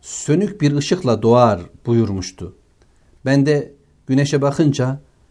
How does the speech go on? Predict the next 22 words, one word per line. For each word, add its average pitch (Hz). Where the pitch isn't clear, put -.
söylediği 135
şekilde 127
olduğunu 120
gördüm." 104
dedi. 92
Yani 117
biten 123
o 151
gece 143
Kadir 120
gecesiymiş. 110
Bundan 120
dolayı 113
Abdullah 110
İbni 107
Mesud 101
böyle 104
tespit 127
etmiş, 143
Efendimizin 113
sözünü 107
hatırlamış. 101